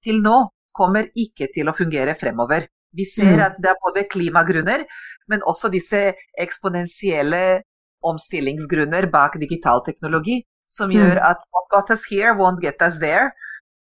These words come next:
Speaker 1: Og, eh, jeg tror vi var modigere før, og jeg tror at, eh, fremtiden vi går inn i krever enorm,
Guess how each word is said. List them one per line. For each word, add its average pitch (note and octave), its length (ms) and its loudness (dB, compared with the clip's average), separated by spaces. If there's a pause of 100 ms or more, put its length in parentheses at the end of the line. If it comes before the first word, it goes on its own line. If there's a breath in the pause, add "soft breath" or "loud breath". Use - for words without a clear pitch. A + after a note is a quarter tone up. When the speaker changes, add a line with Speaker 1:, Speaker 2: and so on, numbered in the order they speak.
(280)
Speaker 1:
Og, G#3 240 6
eh, G3+ 320 6
jeg B3 440 0 (340)
tror C4 300 -2
vi A#3+ 100 -4
var G#3+ 140 0
modigere F#3+ 440 0
før, D4 320 2 (520)
og A3 100 2
jeg B3 260 0
tror F#3+ 260 2
at, G3 140 2 (180)
eh, G3 160 4 (220)
fremtiden F3 560 -4
vi F3 120 -2
går F3 180 2
inn E3+ 180 -2
i B3 180 -2 (240)
krever F#3+ 460 -2 (100)
enorm, G3 760 2